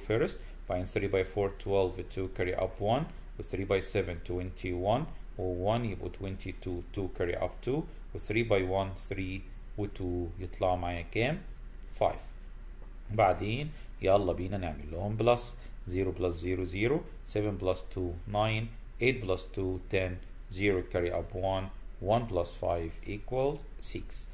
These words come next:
So the answer here will be six, zero، nine، zero. طب والبوينت فين؟ هنا فوق يا مستر في بوينت، أب-، بعد،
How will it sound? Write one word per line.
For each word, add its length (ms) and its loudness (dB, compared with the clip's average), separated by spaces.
So 160 -2
the 60 2
answer 300 -4
here 320 -2
will 280 4
be 140 0
six, 480 0
zero، 500 2
nine، 560 2
zero. 520 0
طب 120 0
والبوينت 520 2
فين؟ 360 -2
هنا 140 4
فوق 220 0
يا 80 4
مستر 300 0
في 160 -2
بوينت، 420 -2
أب-، 220 0
بعد، 200 12